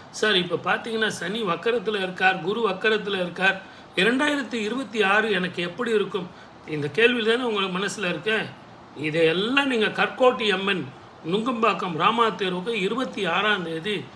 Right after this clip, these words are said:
சாயந்தரம் மூணு மணிக்கு வந்துருங்க. நானும் வந்துடுறேன். சிறப்பு, அஹ், விருந்தினரா நான் அந்த கோவில்ல வந்து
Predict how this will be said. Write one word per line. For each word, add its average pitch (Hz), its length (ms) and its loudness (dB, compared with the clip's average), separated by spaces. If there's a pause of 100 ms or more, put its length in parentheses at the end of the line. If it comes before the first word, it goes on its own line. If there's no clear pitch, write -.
(300)
சாயந்தரம் 185 480 -2
மூணு 196 180 -2
மணிக்கு 208 380 -2
வந்துருங்க. 185 520 -2 (140)
நானும் 185 440 2
வந்துடுறேன். 175 460 -2 (680)
சிறப்பு, 196 880 0 (280)
அஹ், 156 240 -2
விருந்தினரா 214 560 4
நான் 185 60 -2
அந்த 165 280 -2
கோவில்ல 202 380 0
வந்து 165 400 -2